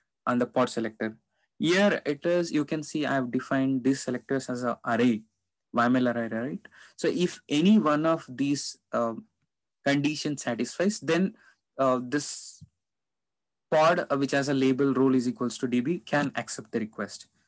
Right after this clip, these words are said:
So if I take off this, um, array type, if it is a, if it is not array, so then all three conditions should be satisfied. So here I've used a I P block and I've defined a C I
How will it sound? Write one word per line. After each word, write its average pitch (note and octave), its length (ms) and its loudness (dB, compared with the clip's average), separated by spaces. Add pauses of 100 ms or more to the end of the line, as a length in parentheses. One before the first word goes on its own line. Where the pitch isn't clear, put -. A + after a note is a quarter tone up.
(160)
So D#3 100 -2
if D#3+ 120 -2
I F3 80 2
take F3+ 320 0
off G3+ 240 2
this, E3 320 -2
um, A#2+ 380 0 (400)
array C#3 260 2
type, B2+ 300 -2 (140)
if - 200 -6
it C3 100 -2
is C3 140 2
a, A#2+ 260 0 (840)
if D3 160 0
it C#3 80 0
is C3+ 100 2
not D3 320 2
array, B2+ 320 2 (300)
so D3 100 -2
then E3 340 0
all E3 320 2
three D#3+ 300 -2
conditions C#3+ 500 -2
should A#2+ 240 -2
be D#3+ 80 -8
satisfied. A2 600 -8 (1120)
So C#3+ 140 4
here D#3+ 260 2
I've D3+ 300 4
used D3+ 340 0
a D#3 60 2
I C3 220 0
P D3 120 -2
block B2+ 380 0 (200)
and A#2+ 320 -6
I've A#2+ 220 -4
defined B2+ 320 0
a A#2+ 60 -2
C B2+ 180 0
I B2 200 0